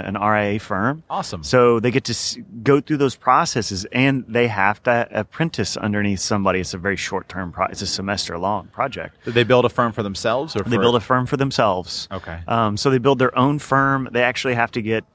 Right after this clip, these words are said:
Speaker 1: fake funding, everything, all that you would do to lay out to build a firm up, have a business plan, everything is they're gonna go sell to a bank, to where in theory, if they really wanted to, coming out, they could use that packet to,
Speaker 2: Yeah.
Speaker 1: to begin to, to start a business.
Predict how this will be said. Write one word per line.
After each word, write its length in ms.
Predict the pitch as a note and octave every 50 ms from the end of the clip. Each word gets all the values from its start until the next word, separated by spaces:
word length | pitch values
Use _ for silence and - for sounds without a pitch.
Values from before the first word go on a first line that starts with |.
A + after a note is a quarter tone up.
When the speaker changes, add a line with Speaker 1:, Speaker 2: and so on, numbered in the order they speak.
| _ _
Speaker 1:
fake 240 | - - A#2 A2+ G#2+ -
funding, 560 | - - B2+ B2 A#2+ A#2 A2+ A#2+ A#2+ A#2 A#2+ -
everything, 580 | A#2+ C3+ D#3 D#3 A#2+ F#2 - - F#2+ F2 - - -
all 380 | A#2+ C#3+ E3 F3+ F#3+ F#3+ F#3+
that 240 | D#3+ D#3 C#3 - -
you 120 | C#3 C#3+
would 200 | C3+ C3+ B2 G#2+
do 240 | F#2+ B2 B2 A2+ G#2
to 160 | F2+ - G#2+
lay 200 | G2+ G2+ G#2+ G#2+
out 300 | G#2 G2 F#2+ F#2 - -
to 80 | - F#2+
build 220 | F#2+ G2 G2 G2
a 40 | F#2+
firm 380 | - - - G#2 G#2 F#2+ F2+ F2+
up, 180 | E2+ E2 -
have 300 | - F#2 G2+ G#2 G2+ F#2
a 100 | G#2 G2+
business 480 | F#2+ E2+ G#2 B2 A#2+ G#2+ A#2 A2+ G#2 -
plan, 380 | - - G#2+ G#2 G#2 G#2 - - -
everything 500 | A2+ A#2 G2 G2 F2+ F2 - F#2 F2+ F2
is 160 | F2+ F#2 E2+
they're 100 | F#2+ G2+
gonna 160 | G2 G2+ G2
go 240 | G2 F#2+ G2 F#2+ F#2 - - - - _
sell 220 | - - A2 G2+
to 140 | - G2+ G2+
a 40 | G2
bank, 380 | F2+ G2+ G2 G2+ G2+ G2 - - _ - - -
to 80 | -
where 160 | F#3 F#3+ E3+ D3+
in 180 | - D3 C3+
theory, 400 | A2+ - D3 E3 F3+ C3+ F#2 F2+
if 80 | F#2 F2+
they 140 | - C#3 C#3
really 240 | B2 C#3+ D3 A#2
wanted 340 | F#2+ G2+ A#2 C3+ C3+ A#2 F#2+
to, 300 | - G2+ G2+ F#2 F2 F2+ - _ _ _ _
coming 260 | - - D3 C3+ A#2 G#2+
out, 300 | A2 B2+ A#2 G#2 G2 - _ _ _
they 140 | - B2+ -
could 640 | - - - - B2+ C3 A#2+ G2+ F#2+ F2+ G2 F#2+ - _ _ _ -
use 400 | A2+ B2 B2+ B2 A#2+ A2 F#2+ -
that 260 | - G#2 F#2+ G2 -
packet 540 | - - A2+ A2+ A2+ A2 - G#2 F2+ D#2+ -
to, 120 | - - G2
Speaker 2:
Yeah. 200 | F#2 F2+ G2 A#2+
Speaker 1:
to 80 | A#2+
begin 300 | G#2 G#2 - G#2 G2 F#2+
to, 160 | G2 F#2 F2+
to 160 | - - - G2+
start 180 | - - G2+ F#2+
a 40 | F2
business. 520 | E2+ G2 G2 E2+ - F2+ F2 E2+ - -